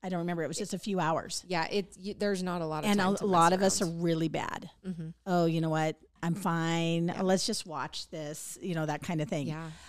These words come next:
Speaker 1: Um, I do <laughs> remember w-, after I had Callie, I actually, um, walked into the E R one day, um, with my baby to show them th-, the new child.
Speaker 2: Mm-hmm.
Speaker 1: And, um, they kinda looked at me funny, and I had no idea.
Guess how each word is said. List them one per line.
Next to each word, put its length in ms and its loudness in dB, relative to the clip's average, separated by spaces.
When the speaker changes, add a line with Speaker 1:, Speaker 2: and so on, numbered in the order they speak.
Speaker 1:
Um, 300 0
I 120 0
do 260 0
<laughs> 80 -16
remember 360 -4
w-, 100 -6
after 380 0
I 100 4
had 300 -2
Callie, 560 -2
I 280 -2
actually, 760 -2
um, 160 -4
walked 300 -8
into 160 -4
the 100 -10
E 80 -4
R 100 -2
one 180 -4
day, 340 -6
um, 280 -6
with 180 -8
my 140 -6
baby 300 -6
to 100 -6
show 260 -2
them 320 -4
th-, 100 -12
the 180 -18
new 180 -8
child. 520 -6
Speaker 2:
Mm-hmm. 240 -4
Speaker 1:
And, 340 0
um, 440 -6
they 100 -4
kinda 240 -2
looked 240 0
at 80 -2
me 140 2
funny, 420 -2
and 100 -2
I 200 -2
had 280 -6
no 200 0
idea. 680 -2